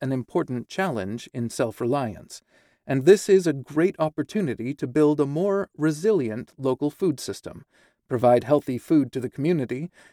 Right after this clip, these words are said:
and maintain the rural character of the San Juan Islands. To learn more, please visit the Farmers to Farmland website at S J I ag guild dot com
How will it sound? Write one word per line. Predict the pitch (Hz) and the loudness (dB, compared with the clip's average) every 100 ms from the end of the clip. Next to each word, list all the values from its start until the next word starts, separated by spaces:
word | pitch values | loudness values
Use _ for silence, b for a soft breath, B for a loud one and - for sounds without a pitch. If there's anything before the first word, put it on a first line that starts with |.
| b | b
and | 143 131 | -4 -2
maintain | 143 139 131 190 185 | 0 -2 -2 -2 0
the | 147 | 0
rural | 135 160 196 185 170 | 2 4 4 2 0
character | - 180 123 - 110 139 | -2 -2 -2 -4 -4 -4
of | - 156 - | -2 -4 -4
the | 175 | -8
San | - 120 110 | -6 -6 -6
Juan | 117 123 123 | -4 -4 -4
Islands. | 131 113 98 - - - _ _ _ _ _ _ _ - | -6 -6 -8 -14 -20 -20 _ _ _ _ _ _ _ 0
To | |
learn | 120 135 127 | 2 4 4
more, | 135 117 110 b b _ | 2 2 -2 b b _
please | - 165 127 | 4 6 6
visit | 143 139 151 - | 2 2 0 0
the | - 127 | -4 -4
Farmers | - 151 147 147 143 - | 2 2 4 2 0 -4
to | - 117 | -6 -8
Farmland | - 156 151 127 120 120 | -4 -2 0 -2 -4 -2
website | 135 165 - 90 78 - _ _ _ | 0 -2 -4 -12 -14 -20 _ _ _
at | 131 117 - _ _ _ | -4 -4 -6 _ _ _
S | 151 160 - | -4 -4 -6
J | 139 143 143 151 - | -2 2 2 0 -2
I | 123 120 107 123 143 _ - | -4 -2 -2 -4 -8 _ -6
ag | 127 135 143 - - 120 | 0 0 -2 -8 -18 0
guild | 160 123 98 113 - _ | 2 2 0 -10 -14 _
dot | 131 110 - | -6 -6 -8
com | - 156 98 113 | -4 -4 -4 -10